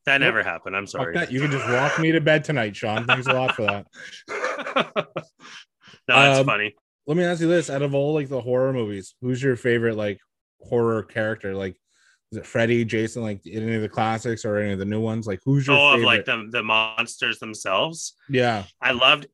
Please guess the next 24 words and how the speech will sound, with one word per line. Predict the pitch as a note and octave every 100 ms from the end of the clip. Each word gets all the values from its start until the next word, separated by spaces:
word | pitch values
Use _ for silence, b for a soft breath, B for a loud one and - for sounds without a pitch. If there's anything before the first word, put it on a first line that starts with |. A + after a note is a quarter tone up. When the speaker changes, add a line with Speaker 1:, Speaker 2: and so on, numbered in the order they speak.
| -
Speaker 1:
Aliens. | A2 A2+ G#2+ G2 F#2 - A2+
I |
loved, | A2 A2 A2 A2
like, | A2+ -
the, | A2 G2+ F#2+ - A#2+ _ -
the | A#2+
creature | - C#3 B2 - C3 A2
alien, | G#2+ A2+ B2+
'cause | C#3 -
to | E3
me, | D#3 C#3
those | A#2+ B2
were, | C3+ C3
like, | B2 C3
it's | A2
science | C#3+ A#2+ A2+ -
fiction | A#2 - C#3
horror, | C#3+ C3+ C3+
yes, | B2 C#3+ D3+ - - b b _
but | A#2+
I | A#2
Speaker 2:
Yeah. | A2+
Speaker 1:
found, | A#2+ A#2 A#2 A2+ _ _ _
fuck, | A#2+ A2